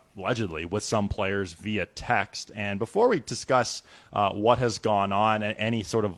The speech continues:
latest rumblings and news, John Rahm had some interesting comments about his relationship with Jay Monahan and about if he still trusts him. Let's hear from John Rahm.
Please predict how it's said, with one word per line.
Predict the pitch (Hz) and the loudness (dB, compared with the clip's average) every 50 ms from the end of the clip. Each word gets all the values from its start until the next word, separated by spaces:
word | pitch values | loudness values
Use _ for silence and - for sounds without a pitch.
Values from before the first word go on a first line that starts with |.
| - 110 | -8 -4
latest | 101 104 104 104 101 101 - - | -2 0 0 2 0 0 -2 -2
rumblings | - 104 101 104 101 107 104 104 104 101 87 | 0 2 2 2 2 2 2 0 -2 -4 -2
and | 95 90 87 87 92 | -4 -4 -2 -2 -2
news, | 101 104 104 101 95 | 0 0 0 0 0
John | - - 127 127 175 220 226 | 2 4 6 8 8 6 6
Rahm | 151 113 117 127 123 107 92 87 90 90 - _ _ _ - _ _ - | 6 6 8 8 8 8 6 2 -2 -6 -10 _ _ _ -20 _ _ 2
had | 139 143 - | 4 4 4
some | - 180 | 4 4
interesting | 226 262 - 339 - 269 190 | 2 2 0 0 0 0 0
comments | - - 143 151 151 143 131 104 98 92 - - - | 2 4 8 8 10 10 8 6 2 0 -6 -4 -2
about | 113 104 95 110 104 101 95 98 98 - - - | -2 0 4 4 4 6 4 4 0 -4 -6 0
his | 143 143 151 143 131 117 | 4 6 6 6 8 8
relationship | 127 120 110 110 110 120 110 - 127 120 - - 127 123 - - | 8 10 10 10 8 6 4 2 -2 -2 0 2 2 2 2 0
with | 120 110 - | -2 -2 0
Jay | - 120 113 110 | 2 2 2 4
Monahan | 104 104 104 107 107 101 110 110 110 110 | 4 4 4 4 4 2 0 0 2 2
and | 107 104 | 0 0
about | 95 101 107 104 101 - - - - - - | 2 2 4 4 4 2 -2 -8 -20 -6 -2
if | 117 117 - - | 0 0 0 0
he | 123 120 110 104 | 0 -2 -2 -4
still | - - - 117 110 104 - - | -4 0 2 4 4 4 2 -2
trusts | - - - 120 113 104 95 - - - | -8 -6 0 2 2 2 2 0 -4 -8
him. | - - 92 82 82 95 | -8 -8 -8 -6 -4 -4
Let's | 113 120 - | -4 -4 -2
hear | - 127 113 92 82 - - - - - | -2 0 0 0 -2 -4 -6 -12 -20 -16
from | - - 101 | -10 -8 -6
John | 95 101 95 87 82 | -2 -2 -2 -2 -2
Rahm. | 87 85 80 78 | -2 -4 -4 -6